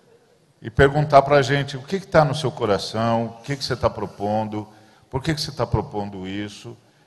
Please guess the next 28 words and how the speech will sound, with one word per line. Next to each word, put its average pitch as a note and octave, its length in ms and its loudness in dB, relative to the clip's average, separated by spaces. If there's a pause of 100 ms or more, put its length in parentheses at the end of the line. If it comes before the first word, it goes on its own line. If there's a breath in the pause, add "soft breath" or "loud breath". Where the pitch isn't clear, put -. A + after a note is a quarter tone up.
(100)
E D3 60 -10
poder D3 320 4
dizer C#3 300 0
pra C3 240 6
ele, B2+ 120 -2
"Sabe D#3+ 280 0
por C#3 120 -2
que B2+ 160 -6
que A#2+ 80 -10
eu A2 60 -6
não G#2 160 -6
tenho F#2+ 240 -6
a F2+ 40 -10
sua F2 180 -8
proposta? G2+ 680 6
Porque - 200 -12
eu G2+ 80 -6
tenho A2+ 180 -8
essa A#2 240 -6
aqui. G#2+ 240 -10
Sabe E3+ 240 2
por - 140 8
que - 100 -2
que G#2+ 100 -8
eu G2 40 -4
tenho F#2 220 -8
essa E2+ 180 -10
aqui? G#2 420 -4